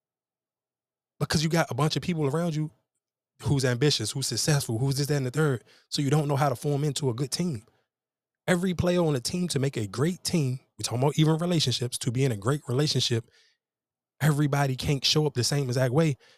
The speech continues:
or y'all gonna bump heads on everything. Somebody who's super, amb-, if both of y'all, I t-, I think I talked about that when we was talking about the, um,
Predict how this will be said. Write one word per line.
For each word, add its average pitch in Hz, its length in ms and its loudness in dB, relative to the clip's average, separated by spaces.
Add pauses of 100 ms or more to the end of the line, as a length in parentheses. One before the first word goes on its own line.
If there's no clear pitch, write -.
(220)
or 139 80 0
y'all 151 160 4
gonna 147 120 -2
bump 147 220 2
heads 170 260 2
on 160 100 2
everything. 160 420 0 (1300)
Somebody 185 340 2
who's 151 200 4
super, 175 240 0
amb-, 147 260 0
if 127 140 0
both - 220 4
of 175 60 -2
y'all, 156 140 2
I 151 40 2
t-, - 120 -2
I 170 80 0
think 160 200 0
I 156 60 0
talked 170 220 0
about 170 160 2
that 165 100 2
when 147 80 4
we 151 60 2
was 156 120 -2
talking 151 200 0
about 147 160 -2
the, 143 160 -2
um, 147 240 2